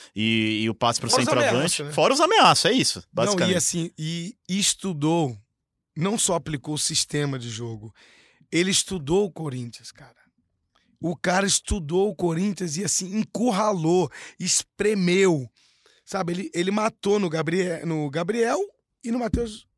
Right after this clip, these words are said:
Speaker 2: Vital. Aí jogou pro Manuel e o Gil armarem o jogo.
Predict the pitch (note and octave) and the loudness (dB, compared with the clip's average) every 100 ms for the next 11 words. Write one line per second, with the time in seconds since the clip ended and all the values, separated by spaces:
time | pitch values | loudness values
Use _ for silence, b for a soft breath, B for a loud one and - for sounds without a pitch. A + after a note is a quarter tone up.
0 | - D#3+ D#3+ C#3 B B - B3+ C4+ A3+ | -20 -6 -6 -6 B B 0 2 4 0
1 | G#3 C4 - A3+ G#3 F#3 G3 A3 G3+ F#3 | 2 2 0 -4 -4 -2 0 0 0 0
2 | G#3+ C4 F#4 - A3 B3 G3+ A2+ G#3 A#3+ | 0 -2 -4 -12 -8 -6 -4 -2 -2 -2
3 | A3 E3 F#3 B3 B3 A3+ C3 D#3+ E3+ | -2 -2 -2 -2 -4 -6 -6 -8 -10